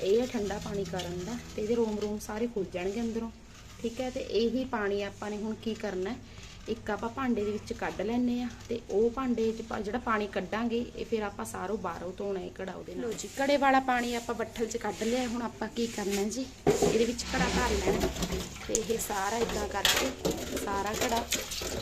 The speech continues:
ਧੋਣਾ ਹੈ ਨਮਕ ਵਾਲੇ ਪਾਣੀ ਨਾਲ। ਇਹਦੇ ਜਿਹੜੇ ਬਾਹਰਲੇ ਰੋਮ ਨੇ ਜਿਹੜੇ ਬੰਦ ਹੋਏ ਹੋਏ ਨੇ ਉਹ ਵੀ ਇਹ ਨਮਕ ਵਾਲੇ ਪਾਣੀ ਨਾਲ ਸਾਰੇ ਖੁੱਲ ਜਾਣਗੇ।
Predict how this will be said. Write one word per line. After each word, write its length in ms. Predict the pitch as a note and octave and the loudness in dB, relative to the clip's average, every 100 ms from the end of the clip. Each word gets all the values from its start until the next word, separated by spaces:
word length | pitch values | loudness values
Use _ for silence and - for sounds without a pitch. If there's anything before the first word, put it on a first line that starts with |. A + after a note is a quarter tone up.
| - - | -4 -2
ਧੋਣਾ 280 | A#3+ G3+ | 0 0
ਹੈ 40 | - - - - - - - - - - F#3+ | -2 -4 -6 -4 0 2 4 2 2 -4 0
ਨਮਕ 320 | G3 F#3+ - | 0 0 0
ਵਾਲੇ 160 | F3+ F3 | 0 2
ਪਾਣੀ 320 | F3+ F3+ F#3 | 0 0 0
ਨਾਲ। 180 | F3+ - - - - - - - - - - - | 0 2 2 2 -6 -4 -2 2 4 4 4 2
ਇਹਦੇ 200 | A3+ B3+ | 2 4
ਜਿਹੜੇ 220 | B3 C4 | 4 4
ਬਾਹਰਲੇ 680 | C4 G3+ G3 G#3 G3+ G#3+ G#3+ - - - G3 | 4 0 0 -2 -2 -2 -2 -4 -8 -6 -6
ਰੋਮ 260 | G#3 G#3 G#3 | -4 -4 -4
ਨੇ 180 | G#3 F#3+ F#3+ | -6 -6 -6
ਜਿਹੜੇ 280 | G3+ A3 | 0 0
ਬੰਦ 300 | A3+ G3 F#3 | 2 0 0
ਹੋਏ 220 | F#3+ G3+ F#3+ | 0 -4 -4
ਹੋਏ 220 | G3 G3+ | -4 -4
ਨੇ 120 | G#3+ - | -6 -4
ਉਹ 140 | F3 | 0
ਵੀ 180 | G3 A#3+ | 2 2
ਇਹ 80 | A#3+ | 2
ਨਮਕ 280 | A3+ G3+ G3+ | 0 -2 -4
ਵਾਲੇ 140 | G3 | -4
ਪਾਣੀ 240 | G3 G3 | -6 -6
ਨਾਲ 140 | G3+ A3+ | -6 -6
ਸਾਰੇ 320 | - F#3+ G#3 - | -6 -4 -4 -4
ਖੁੱਲ 200 | E3 E3 | -4 -2
ਜਾਣਗੇ। 360 | F3+ F#3 F#3 | -2 -4 -6